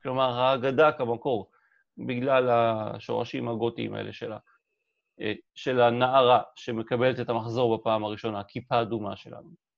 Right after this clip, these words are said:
אבל היינו בזאבים, בוא נראה אם זה יכול להתאים כסיפור של אורבן פנטזי. מה זה אורבן פנטזי? ערפדים וזאבים, דמדומים, אה, כל הז'אנר הנחמד הזה, יומני הערפד.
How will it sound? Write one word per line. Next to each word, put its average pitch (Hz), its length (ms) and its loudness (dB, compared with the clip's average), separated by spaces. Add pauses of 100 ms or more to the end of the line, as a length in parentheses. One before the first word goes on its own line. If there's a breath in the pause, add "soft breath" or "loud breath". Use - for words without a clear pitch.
(560 soft breath)
אבל 175 340 4 (160)
היינו 160 240 2
בזאבים, 160 640 0
בוא 143 260 -2
נראה 320 260 0
אם 262 60 -4
זה 196 100 -4
יכול 202 240 -4
להתאים 196 320 -2
כסיפור 170 500 -4
של 156 140 -2
אורבן 151 380 -2
פנטזי. 220 520 -2
מה 208 120 -2
זה 202 100 0
אורבן 214 240 0
פנטזי? 214 440 -2
ערפדים 185 640 2
וזאבים, 170 640 2 (540 soft breath)
דמדומים, 190 1000 2 (200)
אה, 147 600 6 (140)
כל 185 280 2
הז'אנר 147 920 2
הנחמד 127 1000 0 (140)
הזה, 139 380 0 (320)
יומני 135 420 -4
הערפד. 127 480 0